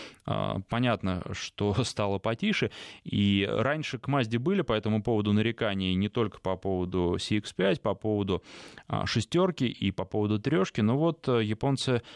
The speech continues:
работают над, э, просьбами своих покупателей и, э,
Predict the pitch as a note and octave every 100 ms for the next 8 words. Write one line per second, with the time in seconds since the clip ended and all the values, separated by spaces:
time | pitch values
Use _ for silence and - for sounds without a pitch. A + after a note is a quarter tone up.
0 | - - A#2 A#2+ C3 D3 C3 A#2 G#2+ A2
1 | G#2+ G2+ - G2 F2+ F#2 F2+ - - _
2 | _ _ - - - - F3+ F#3+ C3+ A#2
3 | G#2+ G#2 G2+ - A2 G#2+ G2+ A#2 - C3
4 | E3+ F#3+ E3+ D3+ C3 A2 - A2+ D3 D3+
5 | - G#2 F#2+